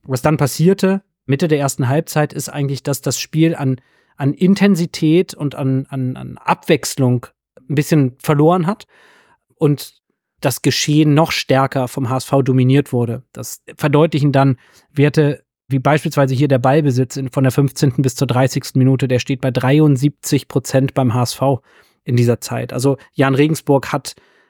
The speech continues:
es tatsächlich dann auch kaum noch geschafft, aktiv an diesem Spiel teilzunehmen. Und, äh, unsere Passquote ist sogar auf über neunzig, zweiundneunzig Prozent nochmal nach oben gegangen. Das heißt, wir hatten dann Mitte der ersten Halbzeit wirklich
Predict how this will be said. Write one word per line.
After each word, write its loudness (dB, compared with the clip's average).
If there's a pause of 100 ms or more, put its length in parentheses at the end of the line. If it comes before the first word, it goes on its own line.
(160)
es -6
tatsächlich 0
dann 0
auch -2
kaum 0
noch 2
geschafft, -2 (200)
aktiv -2 (160)
an 0
diesem 2
Spiel 0
teilzunehmen. 0 (400)
Und, 2
äh, -14
unsere 0
Passquote 0
ist -2
sogar 2
auf -4
über 0 (500)
neunzig, -2
zweiundneunzig 2
Prozent -2 (320)
nochmal 2
nach 2
oben -2
gegangen. -6
Das -10
heißt, -4
wir 0
hatten 0 (280)
dann 2
Mitte 4
der 0
ersten 0
Halbzeit -2
wirklich 2